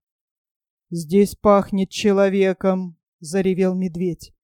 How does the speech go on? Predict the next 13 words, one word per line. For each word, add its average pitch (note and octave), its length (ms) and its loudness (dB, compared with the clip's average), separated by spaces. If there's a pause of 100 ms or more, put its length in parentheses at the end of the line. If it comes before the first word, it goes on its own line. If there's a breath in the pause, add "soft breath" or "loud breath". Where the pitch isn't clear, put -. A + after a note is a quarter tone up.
(380)
«Глупости», B3 720 2
проворчала G3+ 680 2
медведица. F#3 840 -4
«Откуда E4+ 400 4
тут G#3 240 0
взяться F#3+ 480 -2
человеку? F#3 800 -2
Ложись D4+ 440 2
спать, - 500 -2 (100)
а A3 160 2
то D4+ 160 0
разбудишь A#3 600 0
детей». E3+ 640 -4